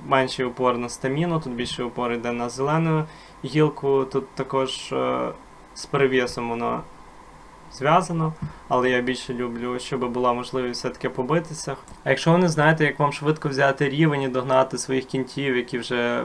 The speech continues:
взяли тридцяті, сорокові рівні, заходьте до мене на канал, там вже є актуальне відео на цю тему, як кожну ігру лутати біля двадцяти чотирьох тисяч досвіду. І так, хотів би підбити підсумки відео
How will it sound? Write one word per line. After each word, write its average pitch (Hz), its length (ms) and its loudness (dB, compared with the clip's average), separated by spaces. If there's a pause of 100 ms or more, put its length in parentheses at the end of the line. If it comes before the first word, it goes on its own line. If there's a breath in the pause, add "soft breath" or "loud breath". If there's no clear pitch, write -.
(100)
взяли 123 300 2
тридцяті, 131 500 2
сорокові 135 500 2
рівні, 165 280 0
заходьте 139 420 -2
до 127 140 0
мене 131 180 2
на 131 100 -2
канал, 143 320 2
там 127 120 0
вже 131 180 0
є 127 80 4
актуальне 127 460 2
відео 123 260 0
на 117 100 -4
цю - 160 -10
тему, 151 260 2 (200)
як 135 200 4
кожну 139 380 0
ігру 135 220 2
лутати 135 600 6
біля 131 360 4
двадцяти 127 400 -2
чотирьох 135 360 -2
тисяч 135 340 -4
досвіду. 123 500 -2 (440)
І 151 40 -6
так, 143 240 2
хотів 160 240 2
би 143 100 4
підбити 143 400 0
підсумки 160 560 -4
відео 170 500 2